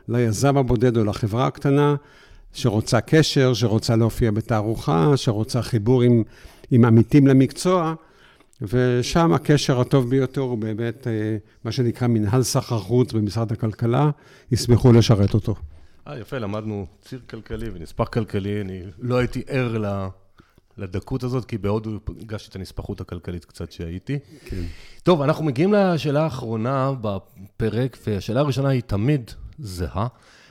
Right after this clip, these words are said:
Speaker 2: והיא, תן לנו בבקשה שלושה טיפים לחיים, מה שנקרא, אה, שיכול להיות שדיברנו עליהם, יכול להיות שלא דיברנו עליהם,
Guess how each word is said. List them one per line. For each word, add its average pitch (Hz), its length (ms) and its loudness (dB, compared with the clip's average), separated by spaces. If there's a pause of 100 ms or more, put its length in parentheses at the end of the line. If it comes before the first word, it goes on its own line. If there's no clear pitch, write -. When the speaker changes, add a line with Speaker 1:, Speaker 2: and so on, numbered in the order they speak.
(160)
Speaker 2:
והיא, 113 840 -4 (200)
תן 175 160 0
לנו 214 160 4
בבקשה 143 480 2
שלושה 135 320 -2
טיפים 135 760 -4
לחיים, 110 480 -2
מה 120 140 0
שנקרא, 104 720 -6 (760)
אה, 120 220 -4
שיכול 127 320 0
להיות 170 100 4
שדיברנו 123 640 2
עליהם, 110 360 0
יכול 117 180 -4
להיות 113 100 -4
שלא 113 220 -4
דיברנו 107 540 -6
עליהם, 101 440 -8